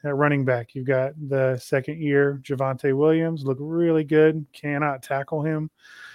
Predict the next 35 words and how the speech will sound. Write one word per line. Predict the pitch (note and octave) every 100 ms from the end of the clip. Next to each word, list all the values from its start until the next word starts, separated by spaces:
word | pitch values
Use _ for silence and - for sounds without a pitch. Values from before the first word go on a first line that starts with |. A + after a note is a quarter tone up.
| - _
Um, | C#3+ C3+ B2 A#2+ A#2+ A#2+
so | - C3 B2+ A#2+ A#2+ -
he's | D3 C3
gonna | C#3 C3+ B2+ B2 B2
be | D3 C3+
putting | - C#3+ C3+
that | C3+ -
Seattle | C#3+ C3 B2+
defense | C3+ C3 C3+ C3
to | C3+
the | B2+
test. | - C3+ C3
You | C3+
got | C3
Melvin | C3 C3+ C3
Gordon, | B2+ C#3 C#3+ D3 D3 - _ _ - _
sure | - - C#3
hands, | B2+ C#3+ C#3+ C#3 C3 -
he's | C#3 B2
ready | C3+ C3+ C3
to |
go. | B2 C3+ C3+ C3+
He's, | C3+ C3 - - _
you | D3+
know, | C3+ C3
thirty, | - D#3 D3+ D#3+ D#3
on | C#3 C#3
the |
wrong | C#3 C#3 C#3
side | D#3 C#3+
of | C#3
thirty, | D3+ D3 D#3+
but | C#3+ C3
he's | C3+ C3
still, | - D3 D3+